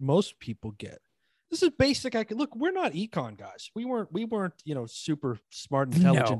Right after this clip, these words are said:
Speaker 1: business boys. But, you know, this is econ one oh one. This, you have to incentivize people to do things. You cannot simply expect them to do it for nothing.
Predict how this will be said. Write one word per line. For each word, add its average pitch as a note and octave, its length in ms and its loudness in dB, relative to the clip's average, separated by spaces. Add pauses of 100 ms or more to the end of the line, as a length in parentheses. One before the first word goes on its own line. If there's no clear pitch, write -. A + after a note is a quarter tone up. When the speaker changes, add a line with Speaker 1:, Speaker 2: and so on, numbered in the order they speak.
Speaker 1:
business D#3 320 2
boys. - 360 -8 (460)
But, C#3+ 260 2 (1200)
you F3+ 120 4
know, G3 140 0
this G3+ 180 -4
is A#3 120 -2
econ F3 400 2
one D#3 180 4
oh C3 80 2
one. B2+ 320 0 (540)
This, G3+ 100 -2
you E3+ 80 2
have F#3 360 0
to D#3 100 -2
incentivize C#3+ 960 0
people C#3 320 -2
to D3+ 140 -2
do F3 260 6
things. - 480 -8
You C#3+ 180 -8
cannot G3 380 0
simply E3 400 -2
expect - 480 -2
them D3+ 100 -4
to C#3 80 -2
do B2 240 -2
it B2 100 -8
for - 100 -10
nothing. C#3+ 360 -6